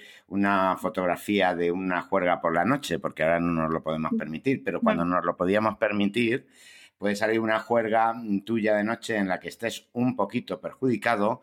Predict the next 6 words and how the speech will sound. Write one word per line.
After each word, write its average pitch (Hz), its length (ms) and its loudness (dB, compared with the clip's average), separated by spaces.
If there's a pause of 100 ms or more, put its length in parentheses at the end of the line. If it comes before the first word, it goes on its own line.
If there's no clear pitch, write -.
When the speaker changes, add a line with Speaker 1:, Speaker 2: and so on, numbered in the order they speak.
Speaker 2:
Mm. 190 320 -2
Speaker 1:
y 98 180 0
algún 104 380 0
amigo 131 380 0
o 101 260 4
amiga, 123 680 2